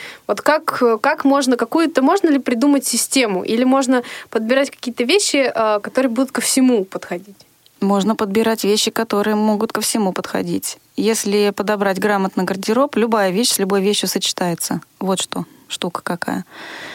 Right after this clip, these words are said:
Speaker 2: Если есть какие-то специфические, вот так, как ты говоришь, капсульные, например,
Speaker 1: Мгм.
Speaker 2: там, э, вещи, э, для разных случаев жизни,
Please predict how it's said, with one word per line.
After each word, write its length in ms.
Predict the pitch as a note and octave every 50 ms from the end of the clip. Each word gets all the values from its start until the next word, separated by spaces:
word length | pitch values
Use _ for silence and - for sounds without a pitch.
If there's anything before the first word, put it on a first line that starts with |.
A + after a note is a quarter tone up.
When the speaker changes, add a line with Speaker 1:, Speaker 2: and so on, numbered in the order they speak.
| - - - - - -
Speaker 2:
Если 300 | G3 A#3+ A#3+ - A3+ A3+
есть 220 | A3+ A#3 A#3+ -
какие-то 400 | - A3+ A3 - A3+ A3+ - A3
специфические, 800 | G#3 - - G#3+ - - A3 - C#4 D4 D4+ - - - G#3+ G3
вот 120 | F#3 F#3
так, 120 | - F#3 -
как 340 | - - F#3+ - G3 F#3 -
ты 80 | -
говоришь, 300 | F#3 F#3 F#3 F#3 F3+ -
капсульные, 640 | - - F#3 F3+ - - - E3+ E3 E3 D#3+ D#3+ D3+
например, 400 | - - A#3+ C4 A#3+ A#3+ A3+ B3
Speaker 1:
Мгм. 60 | C4
Speaker 2:
там, 220 | - E3 D#3+ E3 - - - - - - - - -
э, 500 | - F3 F3+ F3+ F3+ F3 F3 E3+ E3+ E3+
вещи, 640 | E3 F3 F#3 F3+ F3 - - F3+ E3+ E3 E3 F3 - - - - - - - - - -
э, 220 | - F3 F3 F3 F3
для 160 | F3 G3 A3
разных 320 | A3 G#3 F#3+ F3 G3 F#3+ -
случаев 380 | - G#3 G3 F#3+ - G3 G3 F#3+
жизни, 440 | F3+ F#3+ G#3 F#3 D#3 E3+ E3 E3